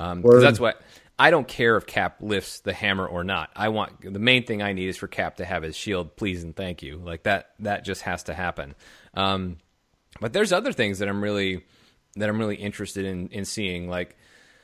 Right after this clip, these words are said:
Speaker 1: I wanna fi-, like, I wanted to see Rocket and Tony meet, uh, but that didn't happen in Infinity War, so I'm looking forward to that happening in Avengers four. But even more than that, I'm now excited about Rocket meeting Shuri,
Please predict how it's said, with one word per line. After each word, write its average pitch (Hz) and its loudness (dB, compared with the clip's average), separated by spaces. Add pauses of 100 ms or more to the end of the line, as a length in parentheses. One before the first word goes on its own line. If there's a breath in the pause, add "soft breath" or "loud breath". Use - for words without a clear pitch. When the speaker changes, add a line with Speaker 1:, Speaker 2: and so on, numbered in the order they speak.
(240)
Speaker 1:
I 92 -2
wanna 110 2
fi-, 110 -4
like, 101 0
I 90 -2
wanted 110 0
to 110 -6
see 120 -2
Rocket 104 2
and 95 -8
Tony 110 0
meet, 101 -2 (420)
uh, 90 -8
but 87 -6
that 95 -2
didn't 104 -2
happen 117 2
in 110 -2
Infinity 117 -2
War, 117 4
so 120 -4
I'm 98 -4
looking 98 -4
forward 95 -2
to 95 -4
that 98 2
happening 107 -2
in 104 -2
Avengers 98 -4
four. 113 2 (220 soft breath)
But 110 2
even 156 4
more 127 4
than 101 -2
that, 120 4
I'm 101 2
now 110 0
excited 104 0
about 95 0
Rocket 101 0
meeting 95 -2
Shuri, 82 0